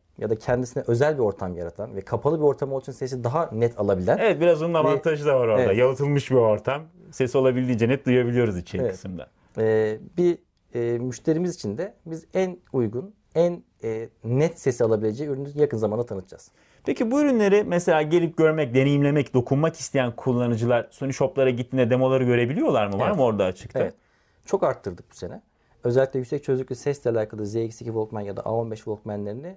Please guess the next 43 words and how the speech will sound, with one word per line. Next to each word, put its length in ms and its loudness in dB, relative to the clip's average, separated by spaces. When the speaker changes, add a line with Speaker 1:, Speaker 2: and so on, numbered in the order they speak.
Speaker 1:
e, 200 -10
Sony 400 -2
Center 400 -6
dediğimiz 320 -6
bizim 240 -10
bayilerimizde 680 0
deneyebil-, 520 2
deneyimleyebilirler. 800 0
E, 420 0
kablo 300 -2
hoparlör 420 2
modelimiz 520 0
var. 100 -10
Şu 140 -10
anda 140 -6
yine 160 -6
deneyimleyebilecekleri. 920 -6
E, 540 0
araç 280 0
eğlenceyi 440 2
tabii, 280 -2
e, 40 -10
Speaker 2:
Tabii 180 0
Speaker 1:
o 20 6
Speaker 2:
orada 160 2
zor 160 2
Speaker 1:
ortamda 180 2
Speaker 2:
yani. 180 0
Speaker 1:
çok 160 0
Speaker 2:
Evet, 140 2
Speaker 1:
kolay 160 2
Speaker 2:
ortama 200 0
Speaker 1:
olmuyor. 180 2
Speaker 2:
aracı 160 2
Speaker 1:
Hani 120 -4
Speaker 2:
sokup 180 0
Speaker 1:
ve 120 -2
Speaker 2:
demo 160 4
yaptırmak 300 2
Speaker 1:
net 80 4
Speaker 2:
ama. 80 -2
Speaker 1:
sesi 320 -2
vermiyor. 480 0